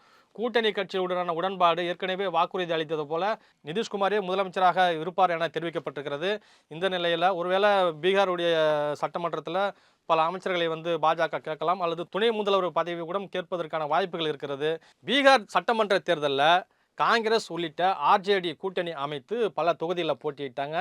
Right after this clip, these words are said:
இதுல குறிப்பாக காங்கிரஸ் கட்சி மட்டும் அறுபத்தி ரெண்டு இடங்களை போட்டியிட்டு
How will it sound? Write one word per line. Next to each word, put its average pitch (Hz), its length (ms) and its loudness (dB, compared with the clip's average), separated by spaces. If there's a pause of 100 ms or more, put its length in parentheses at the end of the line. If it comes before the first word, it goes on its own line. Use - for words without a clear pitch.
(100)
இதுல 240 280 -2 (100)
குறிப்பாக 175 560 0 (680)
காங்கிரஸ் 220 420 2
கட்சி 170 220 -2
மட்டும் 170 320 -4
அறுபத்தி 202 380 4
ரெண்டு 170 160 -2
இடங்களை 190 260 0
போட்டியிட்டு 160 540 -6